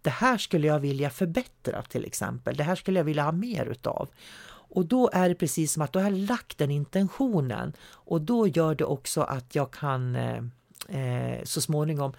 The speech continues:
styras in, eh, så det, det kommer att ramla i min väg på bästa sätt för alla människor.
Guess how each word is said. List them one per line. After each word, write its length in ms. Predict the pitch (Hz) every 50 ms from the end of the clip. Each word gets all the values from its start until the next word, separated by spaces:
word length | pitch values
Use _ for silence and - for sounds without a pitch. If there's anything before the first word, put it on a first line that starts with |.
| - - - -
styras 520 | - - - - 151 147 147 143 135 -
in, 360 | - 214 202 143 123 127 131 123 - - - - _ -
eh, 360 | - 127 127 123 120 117 113 - -
så 140 | - - 185
det, 100 | 175 - - -
det 120 | 147 156
kommer 280 | 147 - 151 143 139 147
att 120 | 143 131
ramla 280 | 135 131 127 127 131 135
i 60 | 131
min 160 | 123 127 127
väg 380 | 131 185 - - 117 127 - - - - - - _ _ _
på 100 | - -
bästa 340 | 190 185 165 - - - 160
sätt 280 | - - 151 123 - -
för 120 | - 147
alla 240 | 127 120 117 131 127
människor. 640 | 123 123 123 131 175 - - 160 - - - -